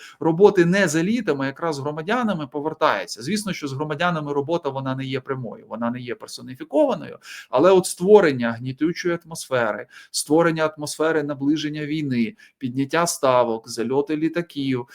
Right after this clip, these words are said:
зальоти дронів, падіння дронів, ракет, вибухи, все це може мати місце. От, на думку Путіна, може змусити європейське суспільство почати тиснути на своїх політиків, а політики почнуть, власне, тиснути на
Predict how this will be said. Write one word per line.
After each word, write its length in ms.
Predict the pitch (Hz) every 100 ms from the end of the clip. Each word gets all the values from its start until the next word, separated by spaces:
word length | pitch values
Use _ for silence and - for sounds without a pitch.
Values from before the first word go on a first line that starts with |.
| -
зальоти 460 | - 113 110 143 170
дронів, 560 | 151 147 147 135 131 -
падіння 480 | 139 131 147 143
дронів, 520 | 131 139 135 123 120 123
ракет, 500 | 160 - 131 123 120
вибухи, 540 | 120 156 151 139 - 127
все 220 | - 151
це 140 | 170
може 280 | 165 165 147
мати 300 | 143 139 151
місце. 340 | 214 320 -
От, 240 | 151 254 269
на 60 |
думку 320 | 180 214 185 175
Путіна, 400 | 254 240 180 147
може 320 | 151 196 165
змусити 580 | 135 170 180 160 151 147
європейське 680 | 139 143 147 190 175 -
суспільство 800 | 156 - 180 - 208 160 127 113
почати 460 | 107 120 - 117 127
тиснути 460 | 135 123 - 117 113
на 80 | 117
своїх 280 | 127 127 127
політиків, 840 | 240 330 349 233 151 - - -
а 100 | -
політики 440 | - 302 339 214 180
почнуть, 420 | 175 - 285 -
власне, 380 | 160 214 175 135
тиснути 540 | 196 220 156 135 123
на 320 | 131 165 160